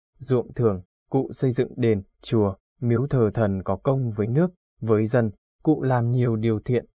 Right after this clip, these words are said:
tích phúc cho dân, cho con cháu. Cụ truyền lại hậu thế hãy gắng noi theo làm điều nhân nghĩa. Cụ chính là người khai cơ, tiên Cơ, được sắc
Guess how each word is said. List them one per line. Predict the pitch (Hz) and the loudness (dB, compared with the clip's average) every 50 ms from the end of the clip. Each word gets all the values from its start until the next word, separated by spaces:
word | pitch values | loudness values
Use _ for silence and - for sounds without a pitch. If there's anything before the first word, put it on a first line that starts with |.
| _ _ _ _ | _ _ _ _
tích | 208 208 202 - | 0 0 0 0
phúc | - - 208 202 - _ | 0 0 0 0 -2 _
cho | - 131 117 110 | -2 -2 0 0
dân, | - 117 113 101 - _ _ _ _ _ _ | 0 0 0 -2 -6 _ _ _ _ _ _
cho | - 151 143 | 0 0 0
con | - - 131 131 120 | 2 0 -2 -2 -2
cháu. | - - 104 98 101 127 170 - _ _ _ _ _ _ | 0 2 2 2 2 0 -4 -10 _ _ _ _ _ _
Cụ | - 143 - - - | -2 -2 -2 -4 -8
truyền | - - 131 113 107 | -4 0 0 0 2
lại | 104 107 101 - - | 0 -2 -2 -2 -2
hậu | 123 123 113 - 85 - | 0 0 0 -2 -4 -4
thế | - 110 101 98 98 104 | -2 0 0 0 0 -2
hãy | 123 - 127 120 | -4 -4 -2 0
gắng | 120 104 107 131 147 143 | 0 0 0 0 -2 -2
noi | 135 123 123 117 - | -2 -2 -4 -4 -4
theo | 131 127 123 117 | -4 -2 -2 0
làm | 113 110 104 98 101 101 | 0 0 -2 -2 -4 -2
điều | 101 113 107 98 95 | 0 0 0 0 -2
nhân | 101 117 117 110 117 113 | -2 -2 -2 -2 -2 -2
nghĩa. | 117 113 139 170 180 - _ _ _ _ - | -2 -2 -2 -4 -6 -8 _ _ _ _ -2
Cụ | - 135 120 - - | -2 0 0 -2 -2
chính | - 117 104 110 131 156 | -2 0 0 0 0 0
là | 156 120 | 0 0
người | 110 104 101 98 95 | 2 0 0 0 -2
khai | - - 135 120 113 - | -2 -2 -2 -2 -2 0
cơ, | - 120 113 104 - _ _ _ _ _ _ | 2 2 2 2 0 _ _ _ _ _ _
tiên | - 147 143 135 123 | 2 2 2 2 0
Cơ, | - 135 120 120 117 110 - _ _ _ _ _ - | 0 0 2 2 2 0 -2 _ _ _ _ _ -4
được | 123 117 110 - - | -4 -4 -4 -4 -6
sắc | - - 180 | -4 -4 -4